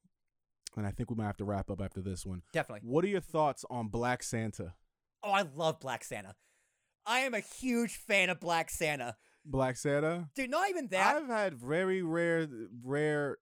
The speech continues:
Speaker 1: well, obviously, you know, this is America, and, you know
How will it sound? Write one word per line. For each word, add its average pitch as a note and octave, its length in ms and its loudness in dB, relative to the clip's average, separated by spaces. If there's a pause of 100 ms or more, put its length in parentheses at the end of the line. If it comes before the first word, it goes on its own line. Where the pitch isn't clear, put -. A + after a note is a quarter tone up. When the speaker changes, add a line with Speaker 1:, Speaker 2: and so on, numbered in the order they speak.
Speaker 1:
well, A2+ 160 0 (140)
obviously, G2 480 -4
you F#2+ 160 -8
know, F#2 400 -8
this G2+ 140 -10
is G2 120 -10
America, F#2+ 680 -6 (100)
and, F#2+ 420 -10
you A2 120 -4
know F2 340 -6